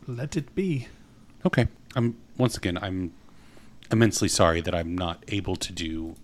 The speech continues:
Speaker 2: anything safely for you, outside of allowing you to recover from the trials that you all have gone through.
Speaker 1: But you say as, as long as I'm here.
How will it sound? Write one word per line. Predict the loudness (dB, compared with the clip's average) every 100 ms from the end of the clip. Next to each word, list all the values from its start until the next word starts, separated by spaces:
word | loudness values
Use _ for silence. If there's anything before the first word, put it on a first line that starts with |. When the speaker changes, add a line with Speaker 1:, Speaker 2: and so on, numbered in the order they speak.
| -8
Speaker 2:
anything | -6 -6 -8 -8 -8 -10 -12 -20 -20 -20 -20 -10
safely | 0 6 6 4 -10 -10
for | -12 -14
you, | -14 -14 -14 -16 -20 0 6
outside | 6 6 2 2
of | -8 -14 -16 0
allowing | 4 4 4 0
you |
to | -4 -6
recover | -8 -6 -6 -6
from | -8 -6 -6 -8 -14 -16 -14
the | -10
trials | 0 0 0 -4
that | -8 -6
you | -4
all | -4
have | -4
gone | -4 -4
through. | -8 -14 -16 -16 -18 -16 -16 -16 -16 -18 -18 -8
Speaker 1:
But | -6 -4
you | -4
say | -2 -4
as, | -2 -6 -6
as | -6 -2
long | 0 0
as | 0 0
I'm | -2 -2 -4
here. | -8 -6 -6 -6 -8